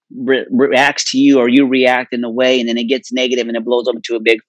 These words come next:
fight. Well, next time you know, okay, then you go and sit with yourself again for two minutes and think about that situation. And then boom, then you, then you, you, you, you build it.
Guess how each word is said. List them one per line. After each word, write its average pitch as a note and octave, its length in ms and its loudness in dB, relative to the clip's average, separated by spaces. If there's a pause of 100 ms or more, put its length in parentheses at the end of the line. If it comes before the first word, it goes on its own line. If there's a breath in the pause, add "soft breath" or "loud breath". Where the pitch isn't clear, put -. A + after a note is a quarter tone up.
fight. C3 280 0
Well, B2 280 -2
next B2 280 -8
time C3+ 120 -6
you C#3 120 0
know, B2+ 220 2
okay, C3 360 -4 (760)
then B2+ 540 4
you B2+ 160 6
go B2+ 140 6
and C#3 100 6
sit C3+ 160 2
with C3 160 4
yourself C#3+ 300 0
again C#3+ 340 2
for C#3+ 160 0
two C#3+ 180 0
minutes C#3+ 380 2
and A#2 140 -4
think C3 120 -4
about C3+ 280 -2
that C#3 160 -4
situation. F#3+ 580 -6 (140)
And A#2 100 4
then B2 260 4
boom, C3 400 4 (140)
then A#2+ 160 0
you, B2 340 2
then A#2+ 200 2
you, B2+ 340 2 (260 soft breath)
you, B2 140 0
you, B2+ 280 2
you B2+ 380 2
build E3 320 2
it. G#2 180 -2